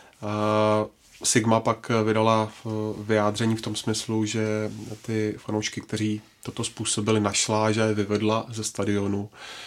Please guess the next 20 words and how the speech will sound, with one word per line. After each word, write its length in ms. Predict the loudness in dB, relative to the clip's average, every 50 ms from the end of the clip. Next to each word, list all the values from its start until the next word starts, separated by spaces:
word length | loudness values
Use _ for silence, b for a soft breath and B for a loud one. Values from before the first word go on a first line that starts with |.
| B B B B B B -20 -14 -8
Co 140 | -2 0 0
říkáte 340 | 4 6 6 8 10 10 10
na 120 | 10 10
to, 200 | 10 8 6 8
že 120 | 6 6
se 220 | 4 6 6 6 6
v 80 | 6
roce 300 | 6 2 2 2 0 0
dva 160 | 0 0 -2 -2
tisíce 420 | -2 -2 -2 -2 -2 0 0 0
dvacet 380 | 2 2 0 0 -2 -4 -2 -2
ještě 240 | -4 -4 -2 -2
stále 560 | -4 2 4 6 6 8 8 8 6 4 2 0 -4 -4
tohle, 640 | -4 -2 -2 2 2 4 4 4 4 2 0 -2 -6 -10 -18 _ -10
eh, 580 | -6 -4 -2 -2 -2 -2 -2 -4 -4 -6 -8 -10 -14 -18 -20 _ -14 -12
v 240 | -10 -10 -6 -2 0
nejvyšší 460 | 2 2 2 2 0 0 0 0 -2
české 340 | -2 -4 -4 -2 0 0 0
soutěži 420 | 0 -2 -4 -2 0 0 0 0
děje? 300 | 2 2 2 2 0 -2